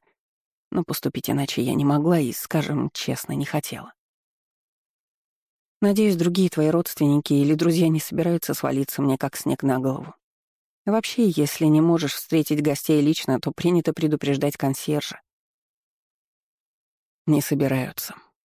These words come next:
слабо улыбнулся Демьян. «Учти, это твоя Аленка исключение, других кормить и спать укладывать не буду», продолжила ворчать я. «Кстати, надолго она у тебя останется?»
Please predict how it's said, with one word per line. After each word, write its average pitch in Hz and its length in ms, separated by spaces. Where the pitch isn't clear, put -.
слабо 143 360
улыбнулся 139 560
Демьян. 131 460
«Учти, 202 400
это 175 200
твоя 175 360
Аленка 175 420
исключение, 151 640
других 170 420
кормить 180 420
и 156 40
спать 156 260
укладывать 139 480
не 151 100
буду», 135 280
продолжила 131 540
ворчать - 500
я. - 220
«Кстати, - 380
надолго 175 440
она 135 180
у 131 60
тебя 131 220
останется?» - 560